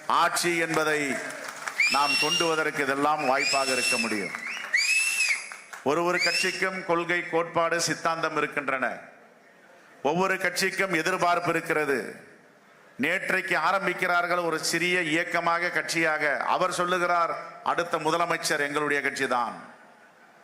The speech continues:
அடுத்த கட்சி எங்களுடைய கட்சி தான் ஆட்சி அமைக்க போகிறது" என்கிறார்கள். ஆனால் தூத்துக்குடி மாவட்டத்திலே சுதந்திர போராட்ட தியாகிகள் வ உ சிதம்பரனார், புலித்தேவன்,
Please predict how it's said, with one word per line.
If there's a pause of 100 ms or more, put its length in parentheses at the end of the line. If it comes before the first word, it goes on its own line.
(120)
அடுத்த
கட்சி (1500)
எங்களுடைய (320)
கட்சி
தான்
ஆட்சி
அமைக்க
போகிறது"
என்கிறார்கள். (800)
ஆனால்
தூத்துக்குடி
மாவட்டத்திலே
சுதந்திர
போராட்ட (120)
தியாகிகள் (100)
வ (140)
உ (140)
சிதம்பரனார், (1200)
புலித்தேவன்,